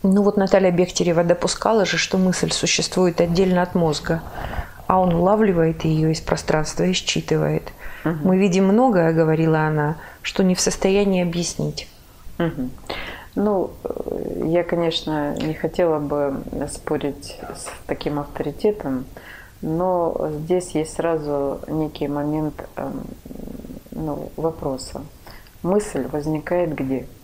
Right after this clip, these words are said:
Speaker 2: В сознании человека. Значит, она не может быть от него оторвана. То есть мысль создаёт человек.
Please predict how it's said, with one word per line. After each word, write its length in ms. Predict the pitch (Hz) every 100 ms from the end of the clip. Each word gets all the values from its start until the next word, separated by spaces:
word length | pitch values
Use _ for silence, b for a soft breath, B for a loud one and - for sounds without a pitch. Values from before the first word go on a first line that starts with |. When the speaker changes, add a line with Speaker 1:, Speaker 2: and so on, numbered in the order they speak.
| -
Speaker 2:
В 40 | -
сознании 520 | 151 139 156 165 151
человека. 540 | - 147 143 131 127 131
Значит, 320 | 147 - -
она 180 | 170 175
не 100 | 175
может 360 | 185 - 139
быть 200 | 131 135
от 180 | 135 -
него 220 | 131 123
оторвана. 580 | 131 - 131 117 123 123 - B B B -
То 60 |
есть 300 | 147 - -
мысль 400 | 175 226 226 135 -
создаёт 600 | - 151 160 170 185 180
человек. 640 | - 185 196 165 - -